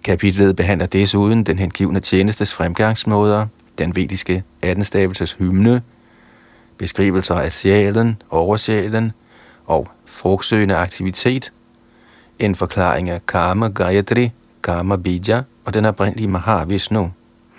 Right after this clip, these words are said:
samt en specifik beskrivelse af den åndelige verden,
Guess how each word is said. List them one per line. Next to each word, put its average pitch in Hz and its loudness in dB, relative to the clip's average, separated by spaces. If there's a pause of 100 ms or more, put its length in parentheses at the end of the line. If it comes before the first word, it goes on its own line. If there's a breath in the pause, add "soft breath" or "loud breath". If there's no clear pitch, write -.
(460 loud breath)
samt 147 0
en 143 0
specifik 143 0
beskrivelse - -4
af 85 -2
den 85 -2
åndelige 92 0
verden, 76 -10